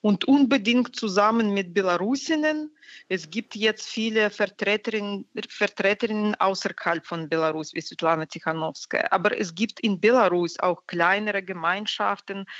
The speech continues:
sie, sie arbeiten weiter und man muss mit allen diesen Leuten besprechen,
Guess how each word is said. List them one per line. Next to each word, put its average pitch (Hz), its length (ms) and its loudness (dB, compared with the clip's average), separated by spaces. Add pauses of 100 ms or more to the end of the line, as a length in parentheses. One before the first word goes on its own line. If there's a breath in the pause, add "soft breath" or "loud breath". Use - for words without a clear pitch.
(120 loud breath)
sie, 190 180 -4
sie 185 180 2
arbeiten 190 680 0
weiter 208 580 0 (340 loud breath)
und 196 160 -10
man 202 200 -2
muss 247 260 2
mit 226 260 -2
allen 233 360 2
diesen 208 320 -6
Leuten 214 400 0
besprechen, 185 840 -2